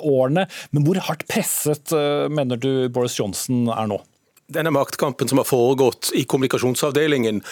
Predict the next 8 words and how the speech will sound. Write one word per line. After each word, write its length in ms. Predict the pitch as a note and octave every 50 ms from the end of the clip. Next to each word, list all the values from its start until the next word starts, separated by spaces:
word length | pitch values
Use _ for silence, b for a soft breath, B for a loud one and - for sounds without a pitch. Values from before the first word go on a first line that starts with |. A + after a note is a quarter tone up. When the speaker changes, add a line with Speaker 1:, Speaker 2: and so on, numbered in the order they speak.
| B B B B B B
Speaker 2:
mellom, 540 | C3 B2 B2 C3 C#3 C#3+ C#3 C3 B2+ B2+ C3
eh, 240 | - - A#2 A#2 A2
Boris 320 | G#2+ B2 B2+ B2+ B2 - -
Johnsons 320 | C#3 C#3 B2+ - B2 -
partner 640 | - C3 C#3 D3 C3+ - - D3 B2 A#2 A2 G#2 G#2+ -
og 380 | - C#3 B2 A#2+ B2 B2+ B2 A2+
disse 240 | A#2+ A2+ - - - - -
to 320 | - D#3 C#3 C3+ C#3 C3